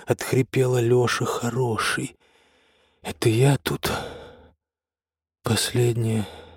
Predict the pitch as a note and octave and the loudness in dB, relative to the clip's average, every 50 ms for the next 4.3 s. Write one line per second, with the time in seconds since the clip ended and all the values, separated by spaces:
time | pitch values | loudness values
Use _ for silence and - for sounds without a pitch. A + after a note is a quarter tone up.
0 | - - - - _ _ _ _ _ _ _ _ _ _ _ _ _ _ _ _ | -20 -20 -20 -20 _ _ _ _ _ _ _ _ _ _ _ _ _ _ _ _
1 | _ _ _ - A2+ G#2+ G#2 G2+ G2 G#2 B2 B2 A#2+ A2+ A2+ - - - A#2+ G#2+ | _ _ _ -2 -2 0 0 0 0 2 2 4 4 4 2 2 2 0 0 2
2 | A2 B2 B2+ - - - A#2 A2 A2 - - - A2+ B2 B2+ - - _ - A2 | 2 0 -2 -2 -2 -2 0 0 0 0 0 2 2 4 2 2 0 _ -6 -6
3 | - - - A#2+ G#2 - A2+ A2 G#2+ G#2+ G#2 G#2 G#2+ A2 G#2 - - G#2+ G#2+ G2+ | -4 -2 0 0 0 2 2 2 2 2 0 0 0 -2 -2 -2 -2 -2 -2 -2
4 | G2 - - - - | -2 -4 -6 -6 -8